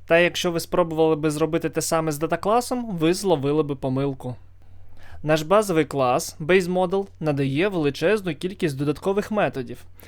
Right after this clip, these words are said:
Наприклад, якщо вам не подобається розпаковувати словник у виклик класу,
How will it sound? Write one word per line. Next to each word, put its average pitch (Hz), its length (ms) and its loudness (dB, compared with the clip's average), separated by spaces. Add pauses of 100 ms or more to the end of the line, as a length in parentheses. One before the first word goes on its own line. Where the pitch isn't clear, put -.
(160)
Наприклад, 185 640 0
якщо 165 300 0
вам 202 180 2
не 220 100 0
подобається 190 640 0
розпаковувати 143 720 -2
словник 147 540 -4
у 147 60 -4
виклик 143 360 -4
класу, 175 480 -2